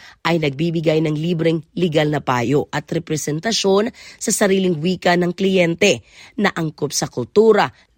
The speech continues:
lalo na sa mga kasong may kinalaman sa family violence, family law, at migration.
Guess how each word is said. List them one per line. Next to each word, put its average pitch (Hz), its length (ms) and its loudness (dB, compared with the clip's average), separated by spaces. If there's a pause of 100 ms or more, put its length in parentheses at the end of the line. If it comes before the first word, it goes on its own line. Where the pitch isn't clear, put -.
lalo 135 400 2
na 208 240 2 (160)
sa - 240 0
mga 196 240 0
kasong 180 420 0
may 208 240 -2
kinalaman 196 800 0 (160)
sa - 160 -6
family 165 480 0
violence, 139 640 -2
family 143 400 -2
law, 165 320 2 (320)
at 233 160 -4
migration. 190 880 -2